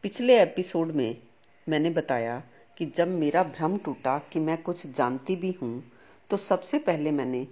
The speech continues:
पेशेंस का, पॉजिटिव थिंकिंग का, let go वगैरह का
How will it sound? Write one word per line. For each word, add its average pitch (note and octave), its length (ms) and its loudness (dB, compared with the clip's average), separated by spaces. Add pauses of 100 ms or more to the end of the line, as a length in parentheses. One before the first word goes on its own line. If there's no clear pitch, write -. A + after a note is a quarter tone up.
(320)
पेशेंस F#3 480 2
का, C#3 200 -2
पॉजिटिव E3 720 2
थिंकिंग C3+ 340 -2
का, - 240 -6 (440)
let E3 200 4
go E3+ 300 -2
वगैरह B2+ 280 -2
का C#3 320 -4